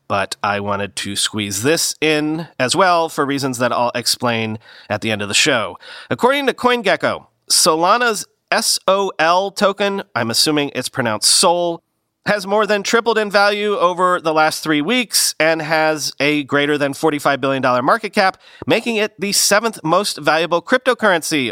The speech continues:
all of the sudden. Quoting Bloomberg, "Solana has a growing ecosystem, projects are being built on it, and it's benefited hugely from the mania that's taking place in N F Ts," Anthony Trenchev, co-founder at crypto lender Nexo, wrote in an email.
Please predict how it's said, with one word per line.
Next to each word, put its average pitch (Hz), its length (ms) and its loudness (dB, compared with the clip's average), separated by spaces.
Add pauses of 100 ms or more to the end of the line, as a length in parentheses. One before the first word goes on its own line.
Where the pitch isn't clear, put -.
all 120 120 2
of 110 120 -6
the 113 80 -2
sudden. 92 400 -4 (520)
Quoting 110 260 -2
Bloomberg, 131 520 -2 (520)
"Solana 226 360 2
has 214 180 2
a 208 100 0
growing 196 420 0
ecosystem, 214 840 -2
projects 156 460 0
are 156 100 2
being 151 240 -2
built 165 260 0
on 170 140 2
it, 170 160 -4 (320)
and 117 140 -4
it's 127 120 -6
benefited 139 460 -2
hugely 151 380 -2
from 143 160 -2
the 147 60 0
mania 147 300 0
that's 143 200 -2
taking 143 260 -4
place 143 220 -2
in 139 80 -2
N 143 120 0
F 143 120 -4
Ts," 196 580 -2
Anthony 123 560 -2 (380)
Trenchev, 175 640 0 (140)
co-founder 131 540 -2
at 127 300 -2
crypto 147 340 0
lender 139 360 -2
Nexo, 170 560 0
wrote 156 200 2
in 151 140 -2
an 151 100 0
email. 185 400 0